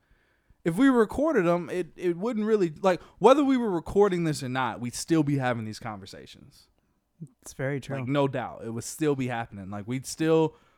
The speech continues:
Speaker 1: would have went to see the Joker movie and talked about it. The only difference is that we would have talked about it right away instead of waiting
Speaker 2: Waiting, yeah.
Speaker 1: a week to sit in front of a microphone
Speaker 2: You know,
Speaker 1: and
Speaker 2: I
Speaker 1: do
Speaker 2: went
Speaker 1: it.
Speaker 2: to, I saw it a second time, too.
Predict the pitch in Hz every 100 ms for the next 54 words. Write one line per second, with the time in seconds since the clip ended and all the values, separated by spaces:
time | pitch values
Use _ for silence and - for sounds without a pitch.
0 | _ _ _ 139 147 143 143 156 143 -
1 | 156 139 147 147 143 135 139 135 127 120
2 | 131 131 127 110 107 107 151 208 175 175
3 | 160 151 139 131 131 - _ _ - 139
4 | 156 147 170 - 160 165 156 160 165 147
5 | 156 180 185 135 139 - 151 139 139 139
6 | 135 131 139 139 131 127 131 139 135 135
7 | 147 120 120 - 143 120 104 - 160 139
8 | 143 127 113 117 123 117 - 110 170 208
9 | 220 233 - 180 214 190 165 185 165 170
10 | 165 190